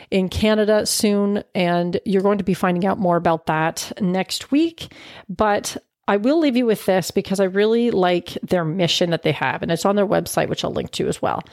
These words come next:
But their mission is to elevate cannabis, the cannabis experience for modern day adult consumers and dispel the stigma surrounding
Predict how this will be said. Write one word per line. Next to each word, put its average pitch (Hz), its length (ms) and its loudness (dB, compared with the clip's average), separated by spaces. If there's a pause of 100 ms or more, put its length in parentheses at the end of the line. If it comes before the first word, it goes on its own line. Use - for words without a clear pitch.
(540)
But 185 400 -2
their 208 120 2
mission 220 440 0
is - 180 0
to - 180 -2
elevate 247 500 0 (160)
cannabis, 262 500 2
the 214 120 0
cannabis 254 400 2
experience 196 600 0
for - 140 -4
modern 202 420 0
day 196 300 2
adult 196 320 0
consumers 175 600 0
and 180 180 -2
dispel 175 560 2
the 196 140 0
stigma 170 680 0 (240)
surrounding 202 760 0